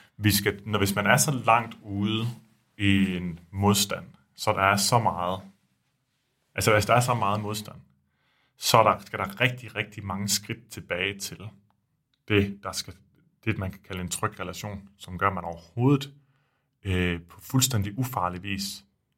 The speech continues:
altså den anden person, den man, man, man er i kontakt med, vil overhovedet kunne indrømme, at vedkommende, øh, vedkommende tog fejl omkring noget. Øh, og der skal man lægge sig helt fladt ned selv. Man skal være fuldstændig sårbar selv.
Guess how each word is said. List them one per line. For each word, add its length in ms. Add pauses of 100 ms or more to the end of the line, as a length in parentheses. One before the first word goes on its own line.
(160)
altså 160
den 160
anden 140
person, 240
den 160
man, 120 (280)
man, 220 (240)
man 200
er 40
i 60
kontakt 360
med, 80 (800)
vil 220
overhovedet 420
kunne 160
indrømme, 400
at 80
vedkommende, 380 (140)
øh, 160
vedkommende 320
tog 100
fejl 200
omkring 260
noget. 160 (1500)
Øh, 260
og 60
der 80
skal 180
man 80
lægge 180
sig 100
helt 240
fladt 160
ned 160
selv. 220 (340)
Man 100
skal 160
være 80
fuldstændig 340
sårbar 400
selv. 160